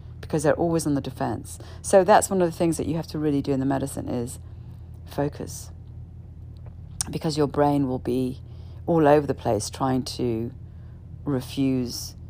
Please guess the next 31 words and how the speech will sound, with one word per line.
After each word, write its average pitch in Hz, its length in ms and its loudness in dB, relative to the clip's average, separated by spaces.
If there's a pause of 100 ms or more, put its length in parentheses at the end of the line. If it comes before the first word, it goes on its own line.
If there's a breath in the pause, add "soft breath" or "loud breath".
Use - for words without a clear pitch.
(240)
the 143 80 -2
help 139 240 0
of 110 80 -8
the 120 80 -4
medicine, - 640 -4
because 160 220 -2
it's - 240 -4
also 160 440 6 (400)
tied 139 300 -2
up - 220 -2
with - 100 -6
your 110 180 -4
ego 123 440 0
and 117 160 -2
your 104 200 -4 (120)
defense 127 400 -4
mechanisms. - 720 -8 (600 loud breath)
Which 233 140 2
is 240 120 2
why, 247 200 8
by 190 240 6
the 196 80 8
way, 180 220 6 (320 loud breath)
one 202 260 6
of 190 100 0
the 165 80 2
very 165 460 8 (220)
important 143 420 2
things 156 200 2
for 147 100 -2
me 143 580 4